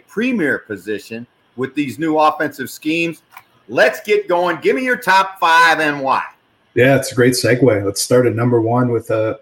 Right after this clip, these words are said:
Speaker 2: a special player, Kyle Pitts, out of the University of Florida.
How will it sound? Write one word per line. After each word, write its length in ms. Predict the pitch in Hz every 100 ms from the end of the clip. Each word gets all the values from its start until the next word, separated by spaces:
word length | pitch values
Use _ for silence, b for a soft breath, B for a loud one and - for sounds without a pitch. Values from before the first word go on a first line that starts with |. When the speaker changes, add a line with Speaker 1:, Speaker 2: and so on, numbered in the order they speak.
| -
Speaker 2:
a 60 |
special 480 | 104 - 120 120 107
player, 420 | - 110 104 101 -
Kyle 380 | 120 120 113 -
Pitts, 500 | 131 - - - b b b b b 110
out 80 |
of 80 | 110
the 60 | 113
University 480 | 123 117 123 - 113
of 120 | -
Florida. 500 | 110 113 107 101